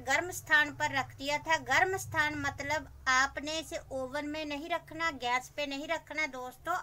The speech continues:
आपने अपने जो रसोई किचन का सेल्फ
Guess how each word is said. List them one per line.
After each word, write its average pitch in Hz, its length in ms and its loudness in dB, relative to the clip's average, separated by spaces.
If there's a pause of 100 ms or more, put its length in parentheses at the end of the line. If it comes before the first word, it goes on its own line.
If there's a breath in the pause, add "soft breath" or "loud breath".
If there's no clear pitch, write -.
आपने 262 460 2
अपने 277 420 -2
जो 277 320 -2 (720 loud breath)
रसोई 262 480 -2 (200)
किचन 330 320 -6
का 320 220 2
सेल्फ 330 320 -4